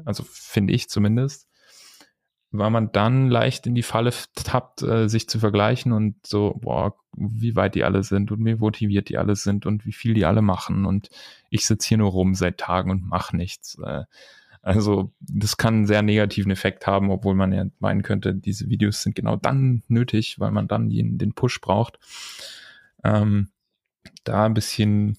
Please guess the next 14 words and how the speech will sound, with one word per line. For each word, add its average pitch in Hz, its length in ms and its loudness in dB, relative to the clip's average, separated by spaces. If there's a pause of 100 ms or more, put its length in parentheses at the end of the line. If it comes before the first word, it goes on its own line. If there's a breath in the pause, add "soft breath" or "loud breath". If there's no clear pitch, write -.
(240)
ja, 110 300 0 (100)
würde 107 160 0
ich 101 80 0
sagen, 104 220 2
mit 101 120 0
Vorsicht 117 460 -2
genießen, 113 340 0
diese 107 220 -4
ganzen 107 500 -2 (600 soft breath)
Sachen, 107 500 0
die 101 160 2
sind 110 800 -2
auch, 107 600 0
man 107 260 2